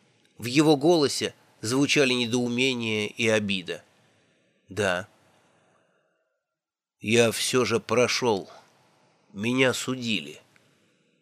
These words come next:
Всё кончилось. Ты позвала меня назад. Ты посмела. Прости". "Да".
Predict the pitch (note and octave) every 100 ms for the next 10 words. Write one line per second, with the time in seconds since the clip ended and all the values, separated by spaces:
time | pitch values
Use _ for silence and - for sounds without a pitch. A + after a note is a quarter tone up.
0 | _ - C3+ A#2+ A2 F2 - - - -
1 | - _ _ _ _ _ _ _ _ -
2 | A2+ A#2 G#2+ A2+ B2 B2 A#2+ A#2+ A#2 A#2
3 | A2 G2 - - _ _ _ _ _ _
4 | _ - G2+ A2+ A2 A#2+ A2+ D#2+ - -
5 | _ _ _ _ _ _ _ _ _ -
6 | D3+ B2 - F#2 - _ _ _ _ _
7 | _ _ _ _ _ _ _ G2+ G#2 -